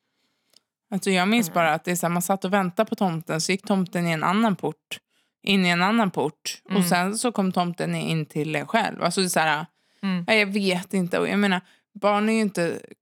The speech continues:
Speaker 1: knäppa heller. Jag menar, Tindra har ju sett på alla butiker vi har varit på den senaste månaden. Hon har ju
Speaker 2: Såna här
Speaker 1: sett tomtedräkter.
Speaker 2: tomte-,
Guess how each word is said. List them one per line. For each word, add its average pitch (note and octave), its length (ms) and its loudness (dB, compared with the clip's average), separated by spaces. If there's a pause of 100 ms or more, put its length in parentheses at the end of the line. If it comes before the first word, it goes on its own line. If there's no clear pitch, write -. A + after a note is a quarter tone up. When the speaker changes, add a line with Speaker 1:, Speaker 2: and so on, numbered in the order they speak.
(400)
Speaker 1:
knäppa A3 520 0
heller. G#3 200 2
Jag F3 100 0
menar, F3 180 2
Tindra G3 640 0
har F#3+ 180 2
ju F#3+ 100 0
sett - 260 -2
på - 160 -4
alla E3+ 300 0
butiker F#3 400 -2
vi D3+ 80 0
har D3 60 0
varit D3+ 240 -2
på - 240 -4
den D#3 180 -2
senaste D#3 360 -4
månaden. D3+ 520 -4
Hon E3+ 100 -2
har D#3+ 80 0
ju D#3+ 80 0
Speaker 2:
Såna G3 120 2
här F3+ 180 2
Speaker 1:
sett E3 80 -14
tomtedräkter. F3+ 960 -2
Speaker 2:
tomte-, F3+ 40 -10